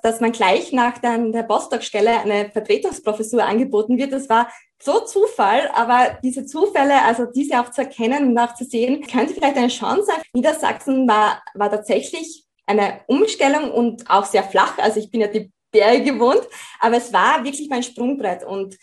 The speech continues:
ich bin jetzt doch sehr früh an einer Professorenstelle,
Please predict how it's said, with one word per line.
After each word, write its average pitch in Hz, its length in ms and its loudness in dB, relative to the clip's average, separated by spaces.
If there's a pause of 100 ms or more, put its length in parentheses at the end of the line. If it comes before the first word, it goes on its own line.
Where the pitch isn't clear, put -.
(160)
ich 220 120 -6
bin 247 140 2
jetzt 247 300 2
doch 254 140 4
sehr 226 380 4
früh 247 340 -4
an 320 140 2
einer 220 240 0
Professorenstelle, 226 840 0